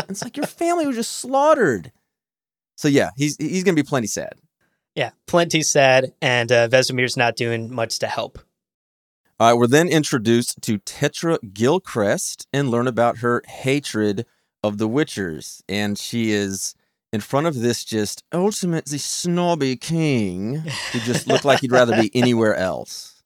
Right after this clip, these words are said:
Speaker 1: Definitely. And, you know, she, she's in this court basically railing against the Witchers, right? She is asking the king to take action against Kaer Morhen, to take action against these Witchers, who she claims are a danger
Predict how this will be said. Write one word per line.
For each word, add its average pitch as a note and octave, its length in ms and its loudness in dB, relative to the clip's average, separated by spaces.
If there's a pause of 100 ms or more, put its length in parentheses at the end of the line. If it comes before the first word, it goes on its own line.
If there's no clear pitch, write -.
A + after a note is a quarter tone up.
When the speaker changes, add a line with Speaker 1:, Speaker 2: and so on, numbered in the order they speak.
(280)
Speaker 1:
Definitely. C3 640 2
And, E3 240 0
you F3+ 140 2
know, E3+ 160 4
she, F3 280 0
she's D#3 260 0
in F3+ 100 2
this E3 160 2
court D#3+ 440 0 (500)
basically C3+ 720 2 (680)
railing C3 440 4
against A#2 320 -2
the A2+ 80 -6
Witchers, A2 400 -6
right? A#2+ 220 0
She - 140 -2
is B2 200 -4
asking C3+ 360 -2
the A#2+ 80 0
king A2+ 420 -2 (540)
to B2 200 -2
take C3+ 340 -2
action C3 420 -2
against A#2 340 -2
Kaer A#2+ 200 0
Morhen, A2 420 -4
to A#2+ 100 -10
take A#2 320 -6
action B2 340 -4
against A#2 300 -4
these A2+ 180 -6
Witchers, C#3 540 -2 (460)
who C#3 80 -2
she E3+ 220 0
claims B2+ 520 2 (580)
are A#2+ 640 4 (640)
a D3 60 0
danger C#3 440 0